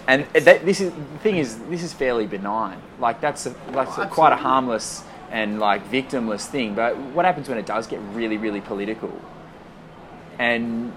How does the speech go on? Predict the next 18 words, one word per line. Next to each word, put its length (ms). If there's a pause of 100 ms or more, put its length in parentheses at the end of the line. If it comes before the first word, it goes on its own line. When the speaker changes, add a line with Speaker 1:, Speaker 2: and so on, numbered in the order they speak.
(120)
Speaker 1:
people 320
are 40
just 340
so 240
vulnerable 500
to 60
having 320
their 100
decisions 520
made 180
for 260
them 160
and 220
not 180
being 220
aware 300
of 80
it. 100